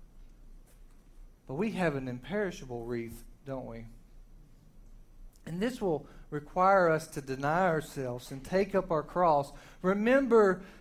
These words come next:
Matthew sixteen twenty-four, where Jesus told his disciples, "If anyone would come after me, let him deny himself and take up his cross and follow me. For whoever would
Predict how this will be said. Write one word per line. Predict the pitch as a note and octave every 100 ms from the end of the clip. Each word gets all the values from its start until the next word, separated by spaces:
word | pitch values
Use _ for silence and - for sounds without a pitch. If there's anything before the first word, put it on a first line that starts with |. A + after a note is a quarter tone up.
| -
Matthew | F3 A#3 A#3+ - A3
sixteen | G#3 A#3+ A#3 - A#3 A3 G#3+ G3+ G#3
twenty-four, | - A3+ G#3+ G#3 A3+ G#3+
where | G3
Jesus | - G#3 A3 G3+ F#3+
told | - G#3 G#3+
his | G3+ -
disciples, | F3 - G3 G#3 F#3+ D3+ C#3 - - - - - - -
"If | G#3 G#3+
anyone | C4 C#4 B3+ A#3 A#3 G#3
would | F#3+ -
come | - A#3+ B3+ B3
after | A#3 A3+ G#3+
me, | F#3+ G#3+ A3 F#3+
let | F3 F#3
him | G3 F#3+
deny | E3+ E3 F3+ G#3 A#3
himself | A3 G#3 G3+ - F3 D#3 D3 D3 - - - - -
and | D#3+
take | - F#3 F3+
up | F3+ F3
his | E3 -
cross | - G3+ D#3+ C3+ - - -
and | D3
follow | - C#3+ C#3 D3+
me. | E3 G#3 E3 - - - - - - - - - - -
For | - F#3+
whoever | A#3 B3 A#3 G#3+ F#3+
would | F3 D#3